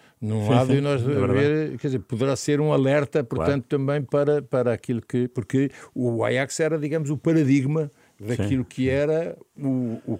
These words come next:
Speaker 1: clube quase pe-, perfeito, não é?
Speaker 2: Sim.
Speaker 1: Só que vendendo, vendendo, vendendo,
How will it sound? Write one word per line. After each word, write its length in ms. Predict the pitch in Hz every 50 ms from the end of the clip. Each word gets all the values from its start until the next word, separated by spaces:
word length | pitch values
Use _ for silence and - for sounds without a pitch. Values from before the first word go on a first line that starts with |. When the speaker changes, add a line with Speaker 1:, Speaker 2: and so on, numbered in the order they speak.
| - _
Speaker 1:
clube 440 | - 120 123 135 135 135 139 139 123 -
quase 340 | 139 139 143 135 113 - -
pe-, 520 | - 147 156 156 160 156 151 143 135 123 120 -
perfeito, 480 | 151 131 - 139 123 120 - _ - 87
não 60 | 92
é? 40 | 95
Speaker 2:
Sim. 140 | 104 107 107
Speaker 1:
Só 200 | - - 160 139
que 240 | - - 165 165 151 - - - - -
vendendo, 640 | 113 101 143 147 143 131 120 170 175 170 156 117 107
vendendo, 440 | 143 139 131 123 156 156 147 131
vendendo, 640 | 113 135 139 127 117 135 147 151 151 151 175 170 160